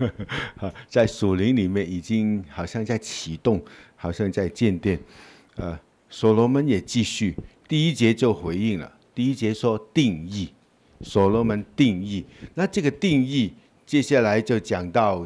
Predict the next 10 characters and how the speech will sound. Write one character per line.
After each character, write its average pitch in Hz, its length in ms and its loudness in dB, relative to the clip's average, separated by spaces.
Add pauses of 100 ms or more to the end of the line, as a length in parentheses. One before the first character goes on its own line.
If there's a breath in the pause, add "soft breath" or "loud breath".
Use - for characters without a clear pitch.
(140)
建 127 280 2
造 123 220 4
殿 127 420 4
宇， 80 220 -10 (240 soft breath)
它 160 220 -6
出 160 200 -6
现 139 240 0
有 82 160 -4
七 - 280 -6
次。 - 280 -6